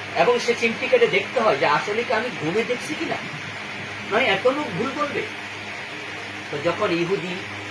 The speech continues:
খ্রিস্টান, তামাম ইসলাম বিদ্বেষী মহল থেকে ইসলামের বিরুদ্ধে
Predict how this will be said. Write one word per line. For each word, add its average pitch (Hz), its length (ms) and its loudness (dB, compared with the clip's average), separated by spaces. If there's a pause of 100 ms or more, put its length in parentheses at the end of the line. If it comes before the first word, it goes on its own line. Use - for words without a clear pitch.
(340)
খ্রিস্টান, 175 520 2 (420)
তামাম 185 380 6 (100)
ইসলাম 190 440 0
বিদ্বেষী 180 420 -6
মহল 175 280 2 (100)
থেকে 175 220 -4
ইসলামের 165 520 -2
বিরুদ্ধে 160 400 -4